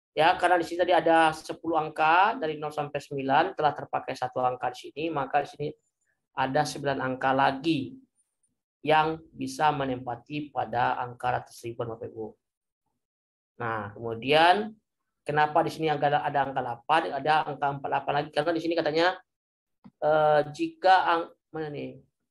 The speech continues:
Nah, memuat enam angka yang berbeda, Bapak Ibu. Artinya angka yang sama seperti di atas tadi, angka yang sudah terpakai tak boleh terpakai lagi ya. Sehingga setiap, eh,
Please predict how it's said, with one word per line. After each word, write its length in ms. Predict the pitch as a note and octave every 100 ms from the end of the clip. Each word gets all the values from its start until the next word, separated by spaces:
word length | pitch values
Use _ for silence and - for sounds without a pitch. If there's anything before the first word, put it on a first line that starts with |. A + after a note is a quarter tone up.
| _ _ _ _ _ -
Nah, 320 | C#3 B2 - - _ D#3
memuat 640 | E3 E3+ F3 G3 A3 -
enam 320 | D#3+ E3 E3 D#3+
angka 400 | D#3+ D#3 F3+ F3
yang 160 | E3
berbeda, 400 | D#3 D3 D3+ D#3+
Bapak 240 | D3+ C3 A#2
Ibu. 100 | A2+
Artinya 560 | C3 C#3+ D#3+ F#3+ G#3 D#3+
angka 320 | D#3 - D3
yang 320 | D3 C#3+ D3 - _ _
sama 300 | D3+ D#3 D#3+
seperti 340 | D3 D3+ D#3
di 80 | D3
atas 220 | C#3 C3
tadi, 260 | C3 B2+ -
angka 260 | D#3 C#3+ C3+
yang 160 | C3+ C3+
sudah 160 | C3+
terpakai 640 | C3+ C3+ A#2+ - E3+ E3+ -
tak 140 | -
boleh 140 | C#3 C3
terpakai 380 | B2+ B2 - A#2+
lagi 480 | A2+ - A#2+ A2+ A#2+
ya. 80 | D3+ _ _ _ _ -
Sehingga 320 | C3 C3+ E3
setiap, 420 | E3 - D3 D3 - _ _ _ _ _ _ _
eh, 280 | C#3+ C#3+